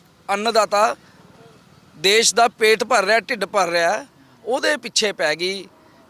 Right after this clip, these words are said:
ਸਰਕਾਰ, ਜਦ ਕਿ ਕਿਸਾਨ ਪਹਿਲਾਂ ਹੀ ਦੁਖੀ ਹੈ,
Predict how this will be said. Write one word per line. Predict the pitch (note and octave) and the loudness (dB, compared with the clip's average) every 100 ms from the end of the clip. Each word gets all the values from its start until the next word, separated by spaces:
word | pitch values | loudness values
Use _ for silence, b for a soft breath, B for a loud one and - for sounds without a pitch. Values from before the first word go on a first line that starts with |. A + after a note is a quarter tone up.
| - | -10
ਸਰਕਾਰ, | - F3 E3+ D#3 F3 A3+ | -6 -4 0 2 4 2
ਜਦ | F#3+ F3 E3 | 0 -4 -4
ਕਿ | - F#3+ G3+ G#3+ - - | -10 -10 -10 -12 -16 -10
ਕਿਸਾਨ | - D3+ C#3+ F3 | -6 -2 -4 -6
ਪਹਿਲਾਂ | - B2+ C#3+ | -10 -8 -6
ਹੀ | G#3 | -8
ਦੁਖੀ | D3+ C3 C3 C#3+ | -10 -14 -10 -2
ਹੈ, | G3 A3+ | -2 -2